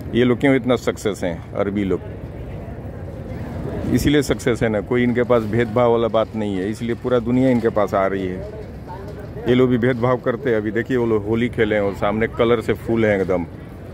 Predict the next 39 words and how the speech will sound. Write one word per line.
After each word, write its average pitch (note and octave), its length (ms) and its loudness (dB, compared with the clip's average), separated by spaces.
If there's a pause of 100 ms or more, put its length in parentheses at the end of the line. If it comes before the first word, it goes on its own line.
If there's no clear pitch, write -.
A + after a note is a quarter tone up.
(640)
आज G2+ 140 0
होली A#2+ 220 6
है A#2+ 100 4
ना, C3+ 140 0
होली G#2+ 260 0
के G#2+ 60 0
दिन G2 200 0
आज F2+ 240 -2 (760)
पूरा C3+ 200 4
कलर B2+ 360 4
लगा B2 280 4
हुआ A2+ 180 4
है G2 60 2
उनको। F2 300 -6 (680)
ये A2+ 120 0
लोग A#2+ 140 4
बोल C#3 180 6
नहीं C#3+ 120 4
सकते B2 300 0
हैं A#2+ 100 2
कि A2+ 100 -2
"चल A2+ 220 -2
भाई A#2 160 2
तू A2 100 -6
कलर G#2+ 320 2
लगाया, G#2+ 360 4
मैं G#2 180 -2
तुमको G2 240 -4
नहीं F#2+ 160 -2
दूंगा", E2 320 -6 (420)
वो A#2+ 100 2
बोल C3+ 200 6
ही D3+ 80 4
नहीं C3+ 140 2
सकते G2+ 280 -6
हैं, D#2+ 80 -6
सबको C#3+ 340 -8
देना G#2+ 300 -2
है। - 340 -12